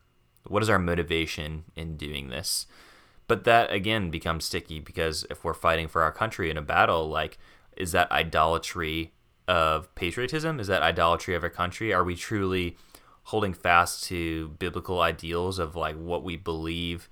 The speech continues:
to be a true sovereign, God-ordained n-, nation and mission? And I think that's been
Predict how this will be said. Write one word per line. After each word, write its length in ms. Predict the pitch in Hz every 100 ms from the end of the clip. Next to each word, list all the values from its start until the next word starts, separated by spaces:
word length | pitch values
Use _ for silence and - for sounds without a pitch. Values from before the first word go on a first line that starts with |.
| - _ _ _
to 80 | 87
be 140 | 85
a 40 |
true 420 | 80 - 85 80 80
sovereign, 600 | - 80 80 87 82 82
God-ordained 840 | 80 76 78 80 82 80 80 - _ _ _ _ _ _ _ _
n-, 200 | 95 85 -
nation 480 | 95 90 - 98 95
and 100 | 82
mission? 300 | 90 - 98
And 100 | 85
I 40 |
think 180 | 82 95
that's 220 | 87 82
been 320 | - 85 80